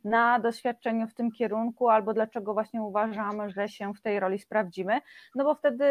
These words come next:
jakby zamiast, no nie mamy doświadczenia, rekruter nie ma doświadczenia, żeby się z nim zapoznać, ale może przeczytać takie dwa, trzy zdania,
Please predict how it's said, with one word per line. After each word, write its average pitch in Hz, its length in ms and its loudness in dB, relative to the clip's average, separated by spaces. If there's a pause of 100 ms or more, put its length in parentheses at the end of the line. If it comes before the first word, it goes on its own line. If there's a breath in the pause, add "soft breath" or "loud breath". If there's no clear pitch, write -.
(180)
jakby 240 380 2
zamiast, 254 500 0 (480 soft breath)
no 226 100 -4
nie 269 160 2
mamy 277 240 4
doświadczenia, 247 680 -2
rekruter 233 440 -4
nie 240 100 -6
ma 240 100 2
doświadczenia, 226 600 -4
żeby 202 160 -6
się 240 140 -6
z 214 40 -6
nim 233 160 0
zapoznać, 226 480 -2 (340 soft breath)
ale 302 180 4
może 311 280 2
przeczytać 247 720 0
takie 254 240 -2
dwa, 220 240 2
trzy 233 260 -8
zdania, 226 540 2